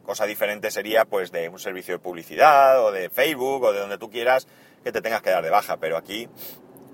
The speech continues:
no tiene mucho sentido. ¿Y qué más cosas os podría contar? La verdad es que hoy es un día un poco así loco, porque, porque ayer no vi muchas,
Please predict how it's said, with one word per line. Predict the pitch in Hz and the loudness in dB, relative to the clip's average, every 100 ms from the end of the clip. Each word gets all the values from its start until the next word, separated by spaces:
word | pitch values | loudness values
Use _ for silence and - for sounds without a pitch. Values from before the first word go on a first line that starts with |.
| - - | -18 -10
no | 101 | -8
tiene | 101 95 | -6 -10
mucho | 90 87 | -10 -14
sentido. | 87 78 87 87 76 - _ _ - _ - - _ _ - - - - - - - - - _ _ - | -14 -14 -12 -14 -14 -20 _ _ -20 _ -20 -20 _ _ -20 -20 -20 -20 -20 -20 -20 -20 -20 _ _ -8
¿Y | 120 120 113 110 | -4 -2 -4 -2
qué | 123 | -2
más | 110 95 | -2 -4
cosas | 110 110 95 98 | -2 -2 -4 -6
os | |
podría | - 101 98 | -6 -2 -2
contar? | 95 95 117 90 | -2 0 2 2
La | 98 | 0
verdad | 110 | 0
es | - | 2
que | 135 | 4
hoy | 135 | 4
es | 131 | 2
un | 127 | -4
día | 123 120 | -2 -2
un | 113 | 0
poco | 120 120 | 2 2
así | 113 123 117 107 104 - - | 2 -2 -4 -6 -8 -16 -2
loco, | 123 131 117 135 - - _ _ - - _ - | 4 6 6 0 -2 -20 _ _ -20 -20 _ -2
porque, | 113 107 107 110 104 98 90 - - - - - _ - - - - - - - - - - - - | 2 2 2 0 2 0 -2 -6 -18 -20 -20 -20 _ -20 -20 -20 -20 -20 -20 -20 -20 -20 -20 -20 -4
porque | 123 113 110 | 0 2 2
ayer | 110 123 | 2 0
no | 123 | -2
vi | 123 | -4
muchas, | 123 117 117 113 104 104 - | -6 -2 2 2 2 -2 -8